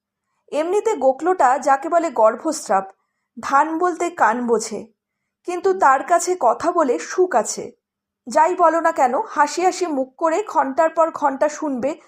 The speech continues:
ফোড়ন কাটবে না, বিরক্ত হবে না, উঠি উঠিও করবে না, কাজ দেখাবেও না। আজ গোকলোকে পাকড়াও করতে হবে।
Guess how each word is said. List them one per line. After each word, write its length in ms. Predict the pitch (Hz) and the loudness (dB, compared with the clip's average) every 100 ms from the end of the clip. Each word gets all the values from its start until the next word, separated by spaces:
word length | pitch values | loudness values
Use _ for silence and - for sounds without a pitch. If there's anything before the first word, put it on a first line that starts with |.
| _ _ _ | _ _ _
ফোড়ন 280 | 302 330 320 | 0 0 0
কাটবে 380 | 311 220 220 | 0 2 -2
না, 260 | 190 190 - _ _ _ _ | -4 -6 -10 _ _ _ _
বিরক্ত 420 | 254 320 359 - | -4 0 -2 -2
হবে 300 | 339 320 311 | 0 2 2
না, 240 | 302 311 - _ - | 2 0 -2 _ -12
উঠি 300 | 233 - 349 | -10 -4 -2
উঠিও 320 | 349 349 381 | 0 0 0
করবে 340 | 370 339 370 | 0 0 0
না, 160 | 370 311 | 0 0
কাজ 360 | - 226 233 - | 0 0 0 0
দেখাবেও 460 | 254 254 214 208 | -2 -2 -4 -4
না। 180 | 202 - - _ _ _ _ _ - | -6 -8 -12 _ _ _ _ _ -8
আজ 300 | 233 285 359 | -4 -4 -2
গোকলোকে 580 | 320 320 320 349 349 370 | 0 0 0 0 0 0
পাকড়াও 460 | 370 262 285 330 | 2 2 2 0
করতে 360 | 330 285 - 269 | 2 -2 -2 -2
হবে। 340 | 208 185 - | -2 -2 -8